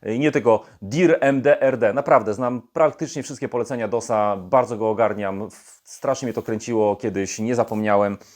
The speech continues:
e, ale mimo wszystko lubię sobie czytać, e, książeczki o dosie. Dostałem niedawno od widza dos dla opornych, jest już prawie cała przeczytana, w wolnych chwilach sobie gdzieś tam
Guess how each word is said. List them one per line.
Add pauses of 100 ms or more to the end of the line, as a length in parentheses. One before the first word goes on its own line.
(180)
e,
ale
mimo
wszystko
lubię
sobie
czytać,
e,
książeczki
o
dosie.
Dostałem
niedawno
od
widza
dos
dla
opornych,
jest
już
prawie
cała
przeczytana,
w
wolnych
chwilach
sobie
gdzieś
tam